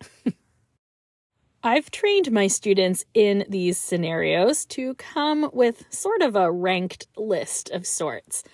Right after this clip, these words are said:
I will let them start with the pieces that they think they made the most progress with, and then usually we'll follow it up with a piece that they feel like they struggled with the most.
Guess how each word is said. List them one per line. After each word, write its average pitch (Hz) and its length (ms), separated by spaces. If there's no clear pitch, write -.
I 185 180
will 269 160
let 240 220
them 254 240
start 254 340
with 233 140
the 220 80
pieces 196 540
that - 200
they 185 220
think 202 280
they 170 200
made 254 260
the 233 60
most 202 300
progress 220 580
with, 269 340
and 202 140
then 196 280
usually 208 760
we'll 208 140
follow 190 360
it 170 100
up 170 200
with 175 240
a - 40
piece - 420
that 170 220
they 180 100
feel 180 300
like 170 200
they - 120
struggled 240 580
with 156 380
the 180 160
most. - 580